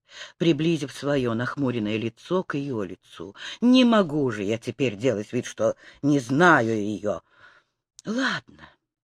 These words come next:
Она не хотела его злить. «Не будь грубым», — шептала она, — «не будь грубым со мной». Она чувствовала себя беспомощной, как ребенок,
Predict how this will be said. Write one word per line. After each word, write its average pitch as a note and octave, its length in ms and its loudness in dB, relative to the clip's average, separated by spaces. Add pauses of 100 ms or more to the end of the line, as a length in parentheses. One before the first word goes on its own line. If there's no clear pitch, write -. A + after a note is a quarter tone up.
(540)
Она G3 220 4
не G#3 120 4
хотела D3+ 520 -2
его F#2+ 260 -2
злить. - 480 -18 (440)
«Не D4 180 10
будь A3 260 2
грубым», — A#2+ 680 -2 (300)
шептала F#2 540 -12
она, — G2 260 -12
«не A3+ 180 4
будь G3+ 480 -2 (380)
грубым C3 640 -2
со - 200 -16
мной». E2 240 -20 (720)
Она G3+ 220 4
чувствовала - 480 -2
себя - 240 -2
беспомощной, D#3 760 -2
как E3+ 200 -4
ребенок, D#3+ 560 0